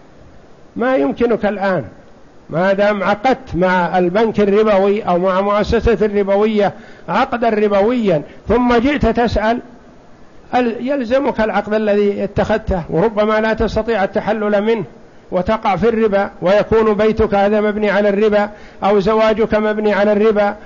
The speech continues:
أو معاملتك أيا كانت مبنية على الربا والحرام، فلا يجوز. فالواجب على المسلم أن يسأل عما يشكل عليه قبل أن يدخل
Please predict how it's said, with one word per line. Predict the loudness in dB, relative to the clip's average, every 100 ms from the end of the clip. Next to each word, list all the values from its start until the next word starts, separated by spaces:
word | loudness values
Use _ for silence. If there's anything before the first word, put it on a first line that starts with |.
| -16 -2
أو | 0 2
معاملتك | 2 0 0 0 0 -2
أيا | 0 0 0 0
كانت | 0 0 0 -2
مبنية | -4 -2 0 0
على | 2 0
الربا | 0 0 2 2
والحرام، | 2 0 0 0
فلا | -2 0
يجوز. | 2 2 2 0 -2 -14 -20 -20 -20 -20 -12 -2
فالواجب | 2 4 4 2 2 2
على | 2 2
المسلم | 2 2 2 2 2 0 -4 -20 -20 -12 -4
أن | -2 0
يسأل | 0 0 0 -2 0 2 2
عما | 2 0 -2 0 0 2 2
يشكل | 2 0 -2 -4 -2 0 2
عليه | 2 2 2 2 2 4 4 0 -4 -18 -20 -16 -4
قبل | -2 -2 -2
أن | -2 -2 -4
يدخل | -2 0 0 -2 -2 2 2 2